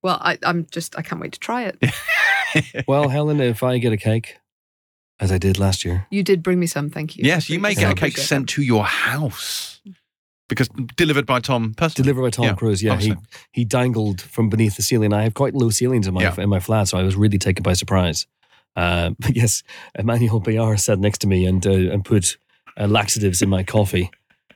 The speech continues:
Speaker 3: And I was on the toilet for some considerable time. Then it got sent to Alaska afterwards. Really, really bum deal. But, uh, but hey, I hope William Donlow gets a cake. Do you think Ethan Hunt sends cakes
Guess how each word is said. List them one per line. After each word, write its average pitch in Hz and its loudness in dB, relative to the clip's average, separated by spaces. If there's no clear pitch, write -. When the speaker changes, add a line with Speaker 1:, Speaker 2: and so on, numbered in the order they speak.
Speaker 3:
And 110 0
I 107 2
was 107 0
on 113 4
the 107 2
toilet 101 2
for 104 -6
some 113 2
considerable 107 0
time. 120 0
Then 139 2
it 196 2
got 190 2
sent 180 2
to 151 4
Alaska 113 2
afterwards. 101 0
Really, 120 2
really 113 2
bum 107 2
deal. 92 0
But, 101 0
uh, 98 2
but 92 -4
hey, 107 4
I 160 2
hope 247 2
William 165 2
Donlow 107 0
gets 110 2
a 104 2
cake. 90 0
Do - 2
you - 8
think 262 -2
Ethan 208 2
Hunt 147 4
sends 92 0
cakes - 0